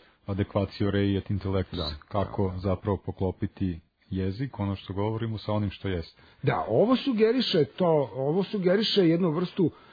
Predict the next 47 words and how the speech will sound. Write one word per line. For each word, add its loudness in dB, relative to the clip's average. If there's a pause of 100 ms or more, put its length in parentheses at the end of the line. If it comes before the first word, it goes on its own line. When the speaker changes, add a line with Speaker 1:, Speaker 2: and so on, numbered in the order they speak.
(160)
Speaker 2:
pre 4
svega, 4
dakle, 4
u -2
samoj 2
teoriji 4
jednu 4
vrstu 0
moralnog, 2
moralnog 2
držanja. -4 (420)
Ono 4
je 6
moralno 4
u 0
tom 0
smislu -2 (100)
u -6
kom, 0
u -4
kom 0
su, -2
recimo, 0
vrlo 2
pošteni -2
mislioci, -4 (340)
mogli -2
bismo -4
da -8
ih -12
pomenemo -6
slobodno, -6 (160)
koliko -8
god -4 (560)
je -2
to -2
filozofski 0
mainstream -2
i -6
nepopularno, -4
znači, -6
kao -4
što -4
su -10
Fichte -2
ili -2
Spinoza. 0